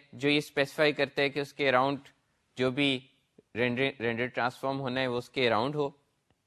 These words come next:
اور ہم نے ساتھ ہی ایک روٹے-، روٹیشن ٹرانسفارم کے اندر اس کی اپنی پراپرٹی ڈسکس کی ہے، سینٹر ایکس اور سینٹر وائی۔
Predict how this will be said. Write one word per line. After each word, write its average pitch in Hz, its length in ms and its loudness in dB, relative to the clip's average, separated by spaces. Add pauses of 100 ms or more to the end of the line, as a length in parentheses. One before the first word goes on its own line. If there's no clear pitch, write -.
(360)
اور 156 140 6
ہم 160 180 6
نے 196 120 0
ساتھ 175 400 8
ہی 180 60 -2
ایک 165 300 0 (520)
روٹے-، 139 460 0
روٹیشن 165 460 2
ٹرانسفارم 175 480 2
کے 170 160 0
اندر 160 260 2
اس 175 140 -4
کی 165 160 0
اپنی 226 220 0
پراپرٹی 143 480 2
ڈسکس 135 400 -4
کی 135 160 -6
ہے، 175 60 0
سینٹر 156 420 0
ایکس 165 240 0
اور 135 80 2
سینٹر 123 360 0
وائی۔ 95 240 0